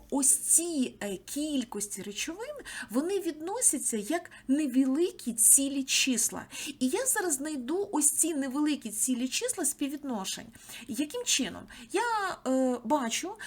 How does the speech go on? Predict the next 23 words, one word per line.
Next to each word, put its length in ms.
що 260
у 60
мене 360
ці, 460
е, 140
кількості 640
відносяться 680
нуль 320
один 400
до 160
нуль 200
шести 640
до 180
нуль 180
семи, 540
або 380
якщо 380
я 160
це 260
все 240
поділю 540
на 240
нуль 340